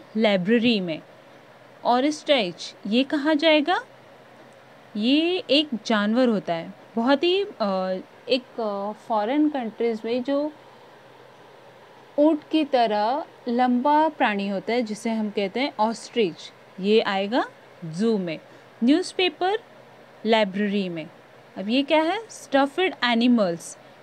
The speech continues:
यानी stuffed animals आप कैसे कह सकते हो? stuffed animals यानी जो, अ, प्राणियों को देखकर उनके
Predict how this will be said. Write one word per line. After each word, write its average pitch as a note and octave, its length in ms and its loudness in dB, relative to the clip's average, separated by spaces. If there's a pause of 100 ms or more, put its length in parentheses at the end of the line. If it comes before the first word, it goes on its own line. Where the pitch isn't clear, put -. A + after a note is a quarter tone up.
(100)
यानी E4+ 440 0
stuffed D#4 520 0
animals D4+ 680 2 (100)
आप A#3 180 -4
कैसे A#3+ 260 -8
कह A3+ 180 -4
सकते G3+ 380 -8
हो? D4+ 260 -4
stuffed C#4 420 -4
animals C4 520 -2
यानी A3+ 240 -4
जो, B3+ 220 0
अ, - 720 -6
प्राणियों A#3 580 -2
को C#4 140 -4
देखकर G3+ 760 -2
उनके C4 640 -2